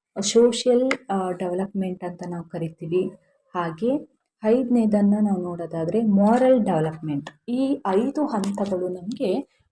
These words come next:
ಬಹುಮುಖ್ಯವಾದಂತಹ ಪಾತ್ರವನ್ನ ವಹಿಸುತ್ತೆ.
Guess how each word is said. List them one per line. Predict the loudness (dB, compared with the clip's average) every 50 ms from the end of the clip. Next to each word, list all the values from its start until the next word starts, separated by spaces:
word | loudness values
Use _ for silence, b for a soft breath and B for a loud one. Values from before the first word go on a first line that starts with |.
| -6 -2
ಬಹುಮುಖ್ಯವಾದಂತಹ | -2 0 0 2 2 2 0 0 0 2 2 4 4 4 2 0 0 0 0 0 -2 -4 -8 -8 -8 -10
ಪಾತ್ರವನ್ನ | -10 _ -10 -10 -10 -10 -10 -8 -8 -6 -4 -4 -4 -4 -4
ವಹಿಸುತ್ತೆ. | -2 -2 -2 -4 -4 -6 -8 -12 -12 -14 -12